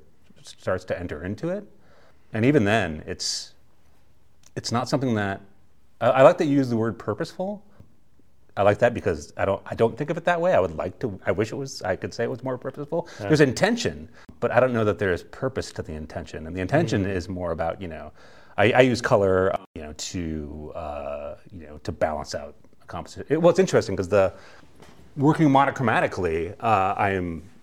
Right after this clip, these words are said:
Speaker 1: I'm already establishing, um, you know, where the high contrasts are going to be. A lot of things that one might normally use color for, those definitions are already established. However, once you introduce, introducing color in the painting process,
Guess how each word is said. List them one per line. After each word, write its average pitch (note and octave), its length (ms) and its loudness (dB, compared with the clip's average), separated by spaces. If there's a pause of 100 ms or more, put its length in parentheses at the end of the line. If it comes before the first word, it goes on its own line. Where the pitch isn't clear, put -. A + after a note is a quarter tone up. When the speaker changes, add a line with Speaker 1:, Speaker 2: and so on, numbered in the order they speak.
(1300)
Speaker 1:
I'm C3+ 160 -2
already C3+ 340 6
establishing, G#2+ 1080 -4
um, F#2 340 -6
you F2 80 -8
know, E2 80 -6
where F#2+ 480 4
the F#2 100 -2
high F2+ 200 -2
contrasts F2 640 -10
are E2+ 40 -10
going D#2 160 -14
to D#2 60 -18
be. D#2+ 180 -16 (760)
A C3 80 2
lot A2 220 8
of A2 100 2
things F#2+ 300 0
that F#2 280 -2 (120)
one G#2 300 -2
might F2+ 200 -2
normally G2 360 0
use A#2 240 0
color C#2 280 -6
for, D2+ 380 -12 (120)
those F#2+ 220 -2
definitions E2+ 580 -8
are F2 140 -6
already D#2+ 440 -6 (680)
established. - 640 -8 (340)
However, G2+ 520 2
once F#2 220 -4
you G2 60 -12
introduce, F2 840 -10
introducing A#2+ 420 2
color G2 220 0
in F#2 80 -4
the D#2+ 60 -8
painting A2+ 260 -6
process, D#2+ 680 -12